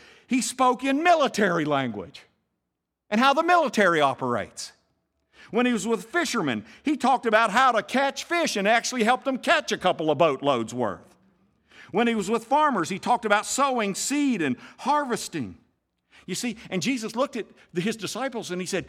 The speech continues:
"You will be made fishers of men." Now, let me tell you how to catch fish. He offered bait that actually attracted unbelievers. You know, it's,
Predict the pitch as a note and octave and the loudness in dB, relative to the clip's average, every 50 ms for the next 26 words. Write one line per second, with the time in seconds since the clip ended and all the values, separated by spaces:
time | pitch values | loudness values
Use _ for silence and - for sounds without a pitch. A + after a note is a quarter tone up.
0 | - - - E3 F#3+ C4+ D4 C#4+ C4+ G3 D#3+ G3 F3+ F3+ F#3 F3+ E3+ - - - | -10 -16 -6 -2 0 0 0 0 -2 -2 -2 0 0 0 0 0 -2 -4 -4 -6
1 | A#3 A3 - A#3 A3+ F#3 F3+ A#3 F#3+ F3 A3 A#3 C#4 D4 D4 D4+ C#4+ C#4 B3 G3 | -4 -4 -4 -6 -6 -6 -6 -6 -6 -4 -2 -2 0 0 0 -2 -2 -2 -4 -6
2 | C3 - - _ _ _ _ _ _ _ _ _ _ - G3 A3 A3 A3 C4+ C4 | -8 -12 -16 _ _ _ _ _ _ _ _ _ _ -4 -2 0 2 2 2 2
3 | A#3 G#3+ A3+ B3 C4 A#3+ A3+ G#3+ G3 A3+ A3 A3 A3 - A#3+ A#3 A3 - - - | 0 0 0 0 2 2 2 2 2 2 0 0 0 0 -2 -2 -2 -4 -4 -2
4 | E4 E4+ E4+ E4 C4 - - - - - - _ _ _ _ _ _ _ _ _ | 0 0 2 2 0 -2 -4 -8 -10 -12 -16 _ _ _ _ _ _ _ _ _
5 | _ _ _ _ _ _ _ _ _ _ _ _ _ _ _ E3+ F3+ F3 - - | _ _ _ _ _ _ _ _ _ _ _ _ _ _ _ -6 -6 -6 -4 -4
6 | F3+ G#3 G#3 - - A3 A3 F3 C3+ - - E3+ D#3 D3+ E3+ F#3 F#3 - - D3+ | -4 -4 -4 -4 -4 -6 -6 -6 -8 -12 -8 -8 -6 -6 -6 -8 -8 -8 -8 -8
7 | D3 - - - D#3+ E3+ - - - F#3+ F3+ F3 - - D#3 C#3+ - - - - | -8 -8 -6 -6 -6 -6 -6 -10 -10 -8 -8 -8 -8 -8 -12 -12 -12 -10 -4 -4
8 | E3+ C#3 A#2+ - - - D3 C#3+ C#3+ - - D#3 D#3+ D3 C#3 D3 C#3+ C#3 - - | -4 -4 -4 -8 -10 -8 -8 -8 -8 -10 -8 -6 -4 -2 -2 -2 -4 -6 -8 -16
9 | _ _ _ B2+ D#3 F#3+ F#3+ G#3+ C4 C#4 C#4+ D4 C#4+ B3+ C4 B3+ A#3+ G3+ D3 A#2 | _ _ _ -2 0 0 0 0 -4 -4 -4 -4 -4 -4 -4 -4 -6 -6 -8 -10
10 | F#2 - - - - - - - - _ _ _ _ _ _ _ _ _ _ _ | -12 -14 -16 -16 -16 -16 -18 -20 -20 _ _ _ _ _ _ _ _ _ _ _
11 | _ _ _ _ _ _ _ _ _ _ _ _ _ _ _ _ _ _ - D3+ | _ _ _ _ _ _ _ _ _ _ _ _ _ _ _ _ _ _ -8 -6
12 | D#3 D#3+ D3 C#3+ E3+ E3 - - - | -4 -2 -2 -2 -4 -4 -8 -12 -16